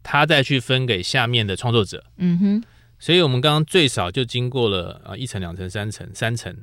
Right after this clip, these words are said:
Speaker 1: 到四层左右。那如果我们完全就是把现在的这个我们既有的认知都抛弃掉，
Speaker 2: 嗯。
Speaker 1: 我们有办法让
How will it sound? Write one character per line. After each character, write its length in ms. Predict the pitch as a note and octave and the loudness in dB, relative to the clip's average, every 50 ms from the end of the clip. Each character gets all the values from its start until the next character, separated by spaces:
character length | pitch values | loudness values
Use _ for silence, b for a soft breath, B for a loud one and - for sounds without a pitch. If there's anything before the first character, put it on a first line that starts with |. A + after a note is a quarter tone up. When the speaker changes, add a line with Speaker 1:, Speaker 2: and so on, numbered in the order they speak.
| - _ | -14 _
Speaker 1:
到 120 | A2+ A2+ | -6 -6
四 220 | G#2+ - - A#2 | -4 -4 -6 -8
层 160 | F#2+ - - - G2+ G#2+ | -8 -10 -12 -14 -16 -16
左 120 | - F#2+ F2 E2 | -16 -16 -16 -16
右。 160 | E2 E2+ - - _ _ _ _ _ _ _ B B B B B B B B B B B B B B _ _ _ | -16 -18 -18 -20 _ _ _ _ _ _ _ B B B B B B B B B B B B B B _ _ _
那 220 | F#3+ F#3 F#3 D3+ - - - | 0 2 2 0 -2 -10 -2
如 160 | D#3 D#3+ F3+ | 2 4 6
果 80 | F#3+ E3+ | 8 8
我 60 | C3+ | 8
们 180 | A#2 B2 C3+ | 6 2 4
完 160 | C3 A#2+ C3+ D3 | 4 4 4 4
全 340 | - D3 C3+ A#2+ C3 C#3 | 2 2 0 0 -2 -4
就 140 | - - C#3+ | -2 -4 -4
是 160 | B2 C3 C#3+ | -2 -4 -6
把 240 | A#2 A#2 F#2 F2+ E2+ | -6 -6 -8 -8 -8
现 200 | - - D3 C3 | -8 -8 -6 -4
在 120 | B2+ B2+ A#2 | -2 -2 -2
的 180 | G#2 G2 F#2 | -2 -4 -6
这 100 | F2+ - | -8 -10
个 440 | G2+ G#2 F#2+ F2+ F2 F2+ C2 - - - - | -10 -10 -10 -10 -10 -12 -14 -16 -20 -20 -18
我 80 | - G#2+ | -14 -12
们 140 | G#2+ A2 | -12 -10
既 160 | A#2 - E3 B2+ | -6 -4 -2 -2
有 160 | G#2 F#2 F2+ | -2 -2 -6
的 180 | F2+ F#2+ F#2 G#2 A2+ - - | -8 -10 -12 -16 -18 -10 -2
认 180 | C#3+ C3 A#2 | -2 -2 -2
知 120 | G#2+ A2+ G#2+ | -2 -4 -4
都 100 | A#2 A2 | -4 -6
抛 180 | - - A2 | -4 -6 -6
弃 180 | G#2 - A2 F#2+ | -6 -6 -10 -10
掉， 240 | - F#2 F2 - - - | -10 -10 -10 -12 -10 -6
Speaker 2:
嗯。 300 | E3+ E3+ D#3+ D3 D3 D3+ - _ - _ _ | -6 -4 -4 -6 -8 -12 -14 _ -20 _ _
Speaker 1:
我 100 | B2+ B2+ | -4 -2
们 140 | C#3+ E3+ | 0 2
有 80 | F3+ D3+ | 2 2
办 220 | C#3+ E3+ D#3+ C#3+ | 2 2 2 2
法 320 | A#2 G#2+ F#2 E2+ E2+ - - - - | 2 0 -2 -2 -6 -14 -20 -20 -6
让 340 | - D#3+ D3+ C3+ A#2+ F2+ | -4 -2 -2 -2 -4 -8